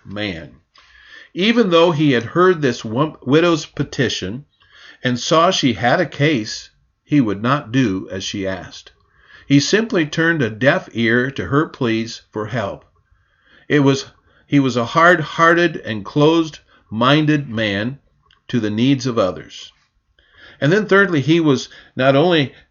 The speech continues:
corrupt and callous, but he was condescending.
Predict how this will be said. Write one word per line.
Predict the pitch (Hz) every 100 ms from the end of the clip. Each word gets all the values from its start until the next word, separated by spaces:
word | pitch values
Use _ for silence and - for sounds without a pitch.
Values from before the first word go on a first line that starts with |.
| _
corrupt | - 147 165 160 -
and | 117 113
callous, | 127 143 175 120 -
but | 117
he | 131 131
was | 113 -
condescending. | - 127 131 123 - 170 190 147 87